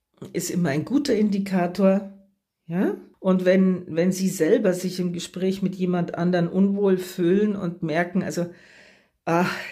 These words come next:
ja, irgendwie fühlt sich's eng an, irgendwie kommen Sie nicht ganz durch, also Sie haben das Gefühl, das, was Sie sagen,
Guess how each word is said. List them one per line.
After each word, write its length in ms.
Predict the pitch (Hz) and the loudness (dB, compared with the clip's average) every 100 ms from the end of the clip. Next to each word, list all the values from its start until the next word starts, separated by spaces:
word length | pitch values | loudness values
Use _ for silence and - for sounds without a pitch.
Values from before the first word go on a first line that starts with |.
| - - | -12 -2
ja, 280 | 170 196 196 | 0 0 0
irgendwie 260 | 190 202 | 0 0
fühlt 280 | 196 214 202 | -2 -2 -2
sich's 240 | 220 202 - | -2 -6 -4
eng 280 | 175 202 | -2 0
an, 440 | - 170 175 190 190 | 0 0 2 2 2
irgendwie 1120 | 190 190 196 196 - 170 185 185 185 180 - | 0 2 0 -2 -6 -2 0 4 4 2 -4
kommen 320 | - 208 220 | -4 0 2
Sie 180 | 196 196 | 2 2
nicht 220 | 196 196 | 4 4
ganz 320 | 196 185 190 - | 2 -2 -2 -4
durch, 480 | 190 233 226 - | -2 -2 -6 -8
also 240 | - 170 170 | -8 -6 -4
Sie 180 | 170 170 | -2 0
haben 120 | 185 | 0
das 220 | 180 - | -2 -6
Gefühl, 480 | 175 - 196 196 196 | -10 -4 2 2 4
das, 240 | 196 202 | 2 2
was 160 | 202 - | 0 0
Sie 100 | 190 | 0
sagen, 1000 | - 165 131 175 190 247 220 220 214 | 0 0 0 0 0 2 6 4 4